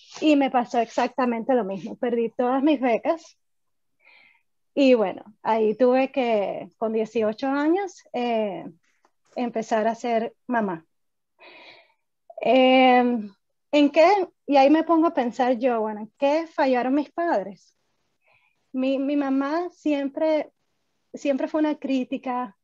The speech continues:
no fue algo constructivo, "Mira, vamos a sentarnos, necesitas que te lleve al ginecólogo, vamos a darte pastillas". Eh, siempre era que, "Seguro que tú vas a salir embarazada", no sé qué.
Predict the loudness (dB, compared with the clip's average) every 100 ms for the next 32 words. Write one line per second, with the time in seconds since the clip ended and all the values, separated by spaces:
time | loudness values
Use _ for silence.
0 | _ _ _ _ _ 0 2 2 0 0
1 | 2 2 2 2 2 0 0 -4 -6 -8
2 | -4 -2 0 0 0 0 0 -2 -4 -8
3 | -6 -2 0 0 0 -2 -4 -6 -8 -8
4 | -4 0 2 2 2 0 0 -2 -2 2
5 | 2 2 2 0 -2 -6 _ _ _ _
6 | _ -2 0 0 0 2 2 0 -6 -8
7 | -8 -2 2 2 2 0 -2 -6 _ _
8 | _ _ _ -4 2 4 2 2 4 4
9 | 6 4 6 4 2 -2 -2 0 0 -2
10 | 0 2 2 2 0 0 0 -2 -4 -8
11 | -6 -6 -4 -4 -2 -2 -2 -4 2 2